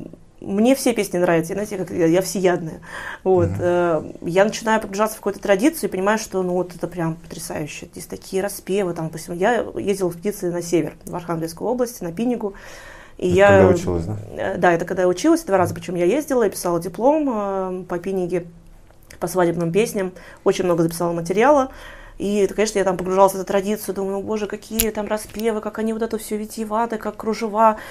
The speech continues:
Speaker 1: поют». Даже там вот очень сложно это расшифровать было, потому что вот песня вот она как река, вот, знаете, Пинига такая вся изогнутая, вот у них и песни все такие.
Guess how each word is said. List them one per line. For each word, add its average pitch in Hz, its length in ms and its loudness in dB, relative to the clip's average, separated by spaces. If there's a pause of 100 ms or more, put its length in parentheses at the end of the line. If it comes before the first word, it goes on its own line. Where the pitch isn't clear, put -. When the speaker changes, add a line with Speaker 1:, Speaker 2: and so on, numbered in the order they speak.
(220)
Speaker 1:
поют». 214 460 0
Даже 202 260 0
там 208 180 -2
вот 202 120 -2
очень 202 160 -4
сложно 208 320 2
это 185 140 2
расшифровать 214 540 4
было, 220 240 4
потому 190 220 -2
что 196 220 -8
вот 202 260 -6
песня 220 280 -2
вот 196 80 -6
она 190 180 0
как 175 200 -6
река, 170 300 0
вот, 156 140 -6
знаете, 175 240 -8
Пинига 170 280 -8
такая 170 300 -8
вся 196 200 -6
изогнутая, 233 360 0
вот 196 100 -2
у 214 40 2
них 214 160 0
и 180 40 0
песни 170 280 -2
все 165 100 -12
такие. - 380 -10